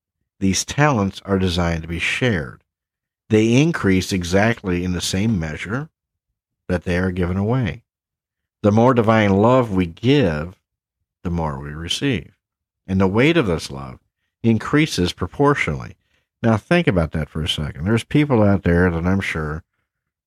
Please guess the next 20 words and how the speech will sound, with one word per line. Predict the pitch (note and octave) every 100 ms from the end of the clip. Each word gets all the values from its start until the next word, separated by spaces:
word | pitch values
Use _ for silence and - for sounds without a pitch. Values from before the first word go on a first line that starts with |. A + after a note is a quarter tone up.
| _ -
you're | D#2
just | D#2 F#2
like | A2 A2+
me, | F#2+ D2 E2+ G#2 _ _ _ _ _ _
you | E2+ F2+
lose | F#2+ F#2 D#2
every | G#2 A2+ A2
ounce | G2 G2 -
of |
Christian | - G2 - F#2+
charity | - F#2 F2+ F2
within | E2 - F2
you | D#2+ D2+
every | D#2+
time | E2 D#2+
you | D2+
see | - C#2+
them. | A#1+ - _ _ _ _ _ _ _ _ _ _ -
And | G#2+ G2
yet, | B2 B2+ A#2